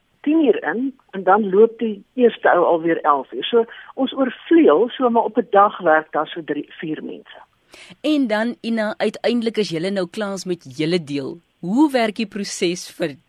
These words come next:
Speaker 2: die bulletin wat julle klaar geskryf het om uiteindelik by die nuusleser uit te kom?
Speaker 1: Wel, ons het natuurlik 'n belangrike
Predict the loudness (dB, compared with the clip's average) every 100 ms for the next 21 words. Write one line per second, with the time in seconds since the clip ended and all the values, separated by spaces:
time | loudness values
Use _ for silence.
0 | -16 -8 -6 -4 0 0 0 -2 -4 -2
1 | -2 -2 -4 -8 -8 -8 -8 -14 _ _
2 | -8 -6 -6 -6 -4 -6 -8 -8 -8 -4
3 | -4 -4 -6 -6 -8 -10 -12 -14 -14 -14
4 | -16 _ _ _ 0 2 2 0 0 2
5 | 0 0 0 -2 -6 -6 2 4 4 2
6 | 0 -4